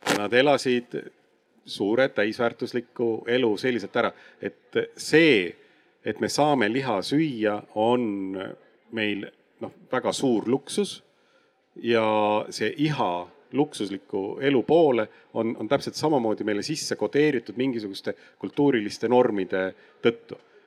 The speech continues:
Selleks, et näidata, et, et ma olen, äh, rikas, ma saan süüa liha, ma saan süüa seda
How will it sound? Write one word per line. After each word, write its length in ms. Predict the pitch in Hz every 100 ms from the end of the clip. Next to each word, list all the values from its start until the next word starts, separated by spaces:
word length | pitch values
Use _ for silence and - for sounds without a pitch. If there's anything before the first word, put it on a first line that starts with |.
| _ -
Selleks, 380 | 151 160 123
et 300 | 101 - - 107
näidata, 560 | 123 139 151 101 - 98 -
et, 160 | 113
et 140 | 104 -
ma 120 | 127 113
olen, 460 | 117 120 98 92 90 - - _ _ _ -
äh, 760 | 107 101 98 98 95 95 101 98 - 123
rikas, 580 | 127 - 175 170 - - _ 120
ma 120 | 110
saan 380 | 131 110 95 95
süüa 420 | 139 131 104 92
liha, 340 | 127 151 170 160 - - _
ma 100 | 107
saan 140 | 117 101
süüa 300 | 143 139 104
seda 380 | 101 104 104